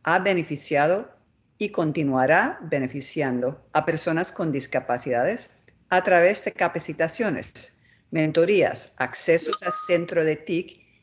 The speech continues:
y el apoyo que brindamos para asegurar oportunidades educativas,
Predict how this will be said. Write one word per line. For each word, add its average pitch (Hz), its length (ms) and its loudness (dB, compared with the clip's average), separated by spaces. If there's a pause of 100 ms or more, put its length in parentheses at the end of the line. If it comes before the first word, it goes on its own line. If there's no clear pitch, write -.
(200)
y 208 100 -2
el 214 80 6
apoyo 226 600 4
que 180 140 4
brindamos 156 680 0
para 185 340 2
asegurar 170 920 0
oportunidades 151 1080 -2
educativas, 156 840 0